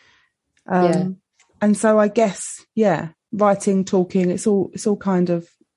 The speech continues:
Speaker 1: therapy, isn't it? It does get a bit much at times, but I'm quite good at, like, distancing myself and doing what I need to do. But yeah, I, I'm fine,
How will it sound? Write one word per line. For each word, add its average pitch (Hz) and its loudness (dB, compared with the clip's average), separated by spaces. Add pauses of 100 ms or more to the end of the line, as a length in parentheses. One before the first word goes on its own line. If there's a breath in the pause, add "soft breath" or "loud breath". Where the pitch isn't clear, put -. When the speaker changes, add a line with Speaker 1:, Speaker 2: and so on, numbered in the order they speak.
(140)
Speaker 1:
therapy, 170 -2
isn't 180 -2
it? 156 -4
It - -20
does 320 0
get 220 2
a 190 -2
bit - 0
much 185 0
at - -12
times, 156 -2 (400)
but 196 0
I'm 202 0
quite 196 0
good 170 2
at, - -2
like, 165 -2 (160)
distancing 175 -4 (260)
myself 180 -4
and 175 -4 (1500 loud breath)
doing 208 4
what 202 -2
I 202 0
need 196 0
to - -12
do. 202 -2 (440 loud breath)
But 233 0 (2250)
yeah, 226 0 (1000)
I, 247 0
I'm 247 4
fine, 180 -4